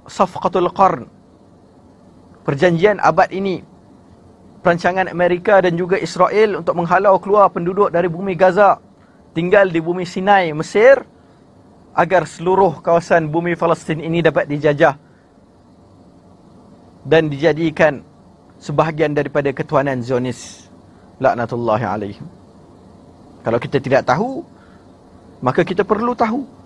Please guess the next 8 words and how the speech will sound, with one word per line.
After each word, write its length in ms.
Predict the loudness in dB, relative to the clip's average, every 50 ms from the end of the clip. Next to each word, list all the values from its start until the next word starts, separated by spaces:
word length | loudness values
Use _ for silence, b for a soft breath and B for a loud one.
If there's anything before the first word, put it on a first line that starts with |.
| -20 -20 -20 -20 -20 -20 -20 -20 -20 -20 -20 -20 -20 -20 -20 -20 -20 -20 -20 -18 -8 -2
Begitu 240 | -2 0 2 2 2
juga 320 | 2 4 4 4 2 2
apa 80 | 2 2 0
yang 80 | 0 0
sedang 240 | 0 0 -2 0 0
berlaku 400 | 0 0 0 0 0 0 -2 -8
di 80 | -8
Syria, 480 | -6 -4 -4 -2 0 0 0 0 0 -4